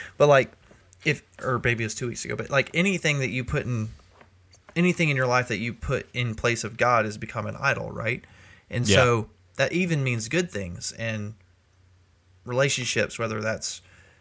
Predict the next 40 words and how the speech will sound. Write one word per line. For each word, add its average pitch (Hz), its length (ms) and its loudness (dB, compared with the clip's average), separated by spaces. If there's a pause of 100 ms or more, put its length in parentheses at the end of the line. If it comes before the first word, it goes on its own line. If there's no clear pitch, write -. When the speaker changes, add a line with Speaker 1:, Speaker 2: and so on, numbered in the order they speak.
(140)
Speaker 1:
um, 107 500 0 (100)
if - 80 -18
you're 117 100 -4
looking 117 200 -6
for 110 180 -2
a 107 60 -2
spouse 123 480 2
or 101 40 -8
you're 101 100 -6
looking, 110 420 -8
or 117 100 -6
you 107 100 -6
wanna 110 200 2
have 101 160 4
Speaker 2:
Mm-hmm. 101 80 2
Speaker 1:
kids, 113 500 0
or, 107 220 -4 (480)
you 127 140 -4
know, 101 200 0 (160)
relationships 131 600 0
can 123 140 -4
become 110 300 -4
idols, 110 420 -4
or, 104 220 -2
or 110 160 0
chasing 135 460 0
after 113 460 0 (160)
<clears throat> - 320 4
something 120 360 2
like, 107 420 0 (540)
um, 107 580 0 (440)
you, 113 120 -4
you 113 240 -6
wanna 120 240 2
make 113 180 0
more 123 200 0
money 123 280 0
in 123 80 0
your 120 160 0
job. 123 400 2